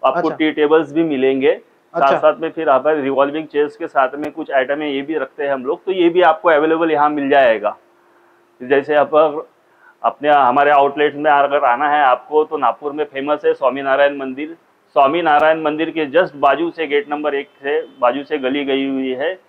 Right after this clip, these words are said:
Speaker 1: जहाँ हमारा शेयर शॉपिंग के नाम से फैक्ट्री आउटलेट दे-, दिखाई देगा। अगर आप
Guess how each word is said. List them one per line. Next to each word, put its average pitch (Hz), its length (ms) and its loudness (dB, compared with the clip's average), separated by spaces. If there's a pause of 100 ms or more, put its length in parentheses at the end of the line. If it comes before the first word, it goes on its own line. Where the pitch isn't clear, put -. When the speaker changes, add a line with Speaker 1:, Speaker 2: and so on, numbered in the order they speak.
(300)
Speaker 1:
जहाँ 139 160 4
हमारा 139 280 4
शेयर 143 280 0
शॉपिंग 139 300 -2
के 147 60 -2
नाम 131 180 0
से 143 120 -10
फैक्ट्री 135 380 -4
आउटलेट 127 360 0
दे-, 120 320 -2
दिखाई 120 280 -4
देगा। 117 280 0
अगर 147 380 -2
आप - 300 0